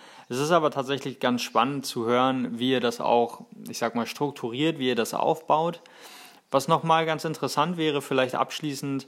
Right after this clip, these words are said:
einfach auch mit der Erfahrung, die du jetzt durch die Gründung des eigenen Unternehmens gesammelt hast oder auch zuvor in deiner Arbeitserfahrung, was ist denn vielleicht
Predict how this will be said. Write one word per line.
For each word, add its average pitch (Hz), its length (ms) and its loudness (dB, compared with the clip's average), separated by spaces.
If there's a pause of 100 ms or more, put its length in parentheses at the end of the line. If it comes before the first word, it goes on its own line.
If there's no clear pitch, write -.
(300)
einfach 135 320 2
auch 131 160 2
mit 131 180 -6
der 120 120 4
Erfahrung, 139 640 4
die 120 80 -2
du 120 100 -2
jetzt 120 460 0
durch 120 320 -4
die 117 120 -4
Gründung 147 420 0
des 135 140 -2
eigenen 127 360 0
Unternehmens 123 500 -2
gesammelt 123 400 0
hast 120 220 -2
oder 113 140 0
auch 110 140 0
zuvor 131 680 0
in 123 100 -4
deiner 117 260 0
Arbeitserfahrung, 117 960 0 (460)
was 135 240 2
ist 160 160 -4
denn 147 140 0
vielleicht 127 640 0